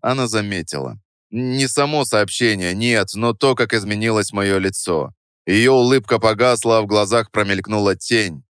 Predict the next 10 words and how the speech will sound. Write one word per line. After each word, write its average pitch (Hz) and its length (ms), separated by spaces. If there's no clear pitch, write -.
Там 127 240
была 120 260
и 110 160
ревность, 117 480
и 107 60
обида, 104 500
и 151 180
какая-то 127 460
детская 95 540
неуверенность. 95 920